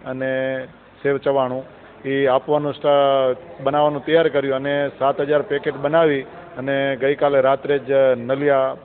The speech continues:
પૂગતા કરી દીધા છે. અ, બધા દ-, દરેક પ્રેક્ષકો અને આપણે બધા ભેગા મળીને ભગવાનને પ્રાર્થના કરીએ કે સાયક્લોન જેવી જે આપત્તિ આવવાની છે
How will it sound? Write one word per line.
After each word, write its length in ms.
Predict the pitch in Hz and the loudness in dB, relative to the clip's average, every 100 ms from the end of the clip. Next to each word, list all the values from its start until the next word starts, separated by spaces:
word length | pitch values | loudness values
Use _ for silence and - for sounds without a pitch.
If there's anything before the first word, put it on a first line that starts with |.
| - | -10
પૂગતા 260 | 131 143 | -2 0
કરી 200 | 131 139 | 0 -2
દીધા 320 | 147 139 127 | -2 2 2
છે. 180 | 110 117 | 2 -2
અ, 960 | 117 - - - - - - 131 135 131 | -4 -12 -20 -20 -20 -14 -2 2 4 2
બધા 360 | 127 131 151 151 147 139 | 2 2 4 2 -2 -2
દ-, 140 | 131 | 0
દરેક 360 | 131 147 156 - | 2 4 2 0
પ્રેક્ષકો 720 | 147 - 151 151 151 147 - - 143 | -6 -2 -2 0 -2 -2 -4 -10 -8
અને 260 | 147 147 | -4 0
આપણે 220 | 139 135 | -2 -2
બધા 240 | 143 143 147 | -2 0 2
ભેગા 280 | 123 139 147 | 2 2 2
મળીને 320 | 143 147 147 | 2 0 0
ભગવાનને 480 | 123 131 147 151 139 | 0 0 0 0 -2
પ્રાર્થના 420 | 135 135 143 165 | 0 0 0 0
કરીએ 340 | 143 135 120 113 - - - | 0 -2 -6 -10 -20 -14 -8
કે 80 | |
સાયક્લોન 560 | 123 127 131 147 143 143 | -4 -2 -2 0 -2 -2
જેવી 220 | 139 143 | -2 -2
જે 120 | 143 | 0
આપત્તિ 400 | 131 123 143 143 | 0 -2 -4 -2
આવવાની 380 | 139 139 160 160 | 2 4 2 0
છે 200 | 123 127 | 0 -2